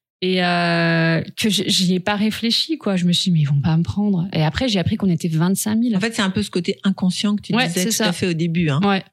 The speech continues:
Speaker 2: C'est-à-dire, cette inconscience, finalement, elle t'a accompagnée et elle t'a aidée.
Speaker 1: Ah, mais carrément. Ah, mais carrément, et jusqu'au bout, hein. Et jusqu'au bout.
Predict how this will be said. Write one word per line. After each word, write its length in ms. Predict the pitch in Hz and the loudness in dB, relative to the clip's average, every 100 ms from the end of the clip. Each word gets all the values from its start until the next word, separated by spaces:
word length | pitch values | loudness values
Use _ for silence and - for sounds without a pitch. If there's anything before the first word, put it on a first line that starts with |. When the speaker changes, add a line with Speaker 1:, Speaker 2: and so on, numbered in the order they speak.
| _ - | _ -6
Speaker 2:
C'est-à-dire, 140 | 170 | -4
cette 200 | - 175 | -2 0
inconscience, 500 | 180 185 185 - 233 | 0 0 0 0 -2
finalement, 400 | - 185 165 190 | -2 -2 0 2
elle 160 | 202 175 | 0 0
t'a 100 | 165 | -2
accompagnée 520 | 156 175 175 165 180 | -2 0 0 0 0
et 40 | 214 | 0
elle 180 | 160 156 | 0 0
t'a 120 | 156 | 0
aidée. 280 | 151 156 175 - - | 0 0 -4 -10 -6
Speaker 1:
Ah, 100 | 208 | -2
mais 160 | 196 185 | 0 0
carrément. 480 | 175 170 208 262 _ _ - | 0 0 0 -4 _ _ -4
Ah, 60 | 185 | 0
mais 160 | 180 | 0
carrément, 400 | 170 165 196 294 | 0 0 0 0
et 60 | 233 | 0
jusqu'au 300 | 180 - 240 | -2 -2 -2
bout, 200 | 269 277 | 0 0
hein. 140 | 226 - | -2 -4
Et 100 | - | -4
jusqu'au 320 | 185 180 - 226 | -2 -2 -2 -2
bout. 200 | 269 | -2